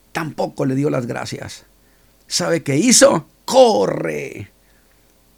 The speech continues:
Y va precisamente con los judíos, judíos con J, con mayúscula,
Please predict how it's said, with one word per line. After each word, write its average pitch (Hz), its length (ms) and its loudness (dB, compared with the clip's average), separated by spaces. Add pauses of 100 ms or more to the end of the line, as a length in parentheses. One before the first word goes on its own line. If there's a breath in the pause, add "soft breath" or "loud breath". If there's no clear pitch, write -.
(720)
Y 147 140 0
va 214 340 2
precisamente 226 960 0
con 196 180 0
los 175 120 4
judíos, 254 680 0
judíos 196 460 0
con 208 220 2
J, - 400 -4
con 196 160 -2
mayúscula, 214 720 2